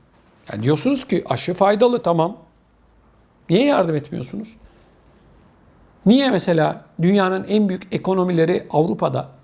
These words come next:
Almanya, Fransa, Hollanda gibi, yani Afrika'ya siz aşı bağışında bulunamaz mısınız?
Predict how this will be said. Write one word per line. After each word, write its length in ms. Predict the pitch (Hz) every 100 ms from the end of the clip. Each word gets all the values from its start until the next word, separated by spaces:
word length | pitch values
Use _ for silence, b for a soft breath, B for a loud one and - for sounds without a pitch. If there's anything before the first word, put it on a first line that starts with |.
| _ _ _ _ _ _ _ _ -
Almanya, 540 | 135 143 139 135 135 - -
Fransa, 600 | - 135 135 139 127 131 -
Hollanda 480 | - 127 143 143 135
gibi, 360 | 123 127 107 - - _ - - _ - - - - - - - -
yani 280 | 156 143 143 -
Afrika'ya 680 | 135 135 170 170 165 156 147 - _ _
siz 460 | - - 185 - - _ _ _ _ _ _ -
aşı 300 | 135 - 190
bağışında 540 | 170 165 - 180 165
bulunamaz 460 | 151 165 277 302 185
mısınız? 440 | 127 - - -